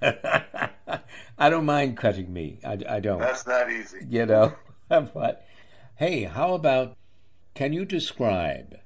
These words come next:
Speaker 1: in, 'cause if anyone can do this, Larry can. I cannot, but Larry's quite capable of this.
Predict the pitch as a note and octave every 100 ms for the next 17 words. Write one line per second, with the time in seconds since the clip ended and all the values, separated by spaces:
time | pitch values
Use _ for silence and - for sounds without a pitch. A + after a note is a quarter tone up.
0 | - - - - - - - - G2+ G2+
1 | G2 F#2+ - F#2+ G#2+ F#2+ F2+ A#2+ A#2 G2
2 | F#2 E2+ F2 F2 D#2+ F2+ F2+ D#2+ D#2+ D#2+
3 | D2+ G#2 F2+ D#2+ - F2 E2 - F#2+ F#2+
4 | G2 G#2 G2 F#2 F2 F#2+ E2+ - F2+ F2+
5 | D#2+ E2 E2 - G#2 E2+ F#2 F2